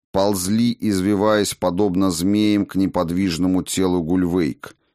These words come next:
И Райна поняла, что делать. Даже она, Валькирия Асгарда, не в силах вмешаться в поединок отца и волшебницы Сигрлин. Но она может вытащить мать ведьм, которая, как ни крути, встала на их сторону и пыталась защитить их дом.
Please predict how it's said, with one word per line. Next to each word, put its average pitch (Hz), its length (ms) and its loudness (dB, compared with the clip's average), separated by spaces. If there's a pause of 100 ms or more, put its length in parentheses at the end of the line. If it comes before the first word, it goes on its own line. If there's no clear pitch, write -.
(200)
И 90 80 -2
Райна 110 500 0
поняла, 95 380 0
что - 200 -10
делать. 71 580 -10 (680)
Даже 107 420 -2
она, 117 440 -2 (400)
Валькирия 127 680 0
Асгарда, 120 720 0
не 113 140 2
в - 40 -6
силах 139 440 -2
вмешаться 117 560 0
в - 100 -8
поединок 113 640 0
отца 113 520 -2
и 113 140 -4
волшебницы 98 760 -2
Сигрлин. 76 760 -6 (640)
Но 78 180 -4
она 90 220 0
может 104 320 -2
вытащить 104 540 -4
мать 98 320 -2
ведьм, 95 420 -2 (420)
которая, 139 420 0
как 135 220 -2
ни 135 120 2
крути, 127 420 -2
встала 131 380 0
на 120 180 2
их 110 100 -4
сторону 117 520 0
и 110 160 -6
пыталась 101 560 0
защитить 92 720 -4
их 87 200 -4
дом. 80 400 -4